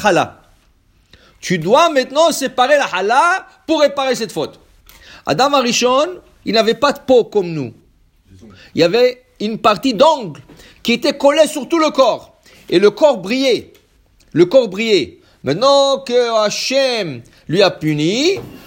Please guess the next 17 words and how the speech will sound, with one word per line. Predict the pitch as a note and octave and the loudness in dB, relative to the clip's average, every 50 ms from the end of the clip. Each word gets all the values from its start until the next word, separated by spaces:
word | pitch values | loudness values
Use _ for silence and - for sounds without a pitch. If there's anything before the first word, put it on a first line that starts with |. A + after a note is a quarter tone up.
| - - | -10 -2
alors | - F3 A3+ C4+ C#4 A3 | 0 4 4 4 4 2
Vayas | G3+ A3+ A3 A#3 C4 C#4 C4+ C4 B3+ - | 0 -2 -2 -2 -2 -2 -2 -2 -4 -4
Lahem | B3 B3 C4+ C#4+ C4+ | -4 -4 -4 -4 -6
Kutnot | - B3+ A#3 E3+ B3+ C#4 D4+ D4+ C#4+ D4 A#3 - | -6 -8 -8 -6 -2 0 2 2 2 0 -4 -6
Or. | E3+ G3+ A3+ B3 C4 C4 C4 B3 A#3+ A3 F#3+ F3 E3 C3+ G#2+ F2+ - _ _ _ _ - | 0 2 2 4 4 2 2 2 0 -2 -2 -2 -4 -4 -6 -6 -12 _ _ _ _ 0
Or | - A#3 C4 C#4 C4 B3+ | 2 4 4 4 2 2
avec | A#3 A3 A3+ A3 - | 0 0 0 -4 -4
Aïn, | G3 G#3 A#3+ C4 C4+ C4 A#3+ G3+ E3+ | -4 -4 -2 -2 -2 -4 -4 -6 -4
la | F3+ F#3+ | -2 0
lettre | G#3+ A#3+ A3 G#3 F3+ | 0 0 -2 -4 -2
Aïn. | G#3 B3 B3+ B3 A#3 F#3+ C#3+ G#2+ G2+ - - - - _ | -2 0 0 -2 -4 -6 -8 -10 -12 -18 -20 -20 -12 _
Or, | - F3 A3 B3+ C#4 A#3 | 0 2 4 4 2 2
ça | - B3 A#3+ | 0 -4 -4
veut | A#3 A#3+ | -4 -2
dire | C4+ C4+ B3 | -2 0 2
la | B3+ B3 A#3+ | 2 2 2
peau. | B3 - D4+ C#4 A#3 - - | 2 2 2 2 2 0 -4